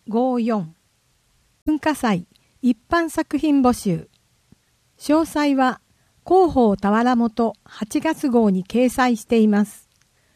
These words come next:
問い合わせ、申し込み、十月十六日水曜までに障害教育課へ直接。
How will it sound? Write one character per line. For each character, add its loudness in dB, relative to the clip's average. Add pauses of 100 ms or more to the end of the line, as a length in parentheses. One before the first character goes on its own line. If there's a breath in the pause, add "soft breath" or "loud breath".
(360)
問 4
い 2
合 0
わ -2
せ、 -4 (440)
申 2
し -10
込 0
み、 2 (600)
十 4
月 0
十 2
六 2
日 -2 (100)
水 0
曜 4
ま 2
で 0
に -6 (460)
障 2
害 -2
教 2
育 -6
課 0
へ -2
直 -6
接。 -8